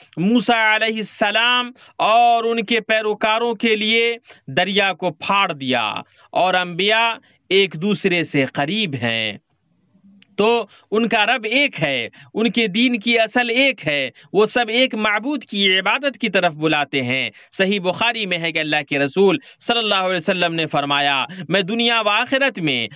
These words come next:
और लोगों की बनिस्बत ईसा अलैहिस्सलाम से ज़्यादा करीब हूँ, करीब हूँ।"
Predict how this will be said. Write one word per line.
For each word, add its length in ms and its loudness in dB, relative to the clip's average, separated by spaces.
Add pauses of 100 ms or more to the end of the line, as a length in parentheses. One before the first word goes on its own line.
(160)
और 240 2
लोगों 380 2
की 200 -2
बनिस्बत 540 -2 (260)
ईसा 320 2 (120)
अलैहिस्सलाम 800 -2
से 240 0
ज़्यादा 460 0
करीब 320 -2
हूँ, 220 -10
करीब 360 -2
हूँ।" 240 -2